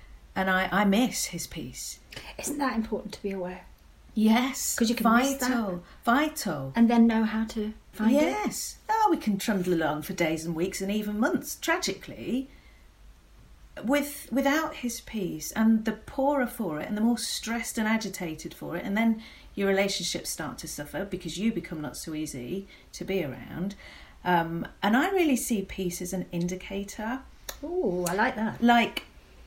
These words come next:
Speaker 1: if you have it, it's a sign that things are right, you know, in your relationship with the Lord. But if you lose it,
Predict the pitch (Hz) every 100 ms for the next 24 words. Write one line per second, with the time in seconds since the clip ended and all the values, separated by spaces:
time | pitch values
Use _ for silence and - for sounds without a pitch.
0 | - 247 - 277 262 - 247 262 226 240
1 | 277 - - - - - - - 170 226
2 | 240 214 208 190 208 196 196 180 208 277
3 | - 214 220 247 226 214 202 196 196 185
4 | - 175 175 165 175 - 214 - 208 208
5 | 233 302 269 - - -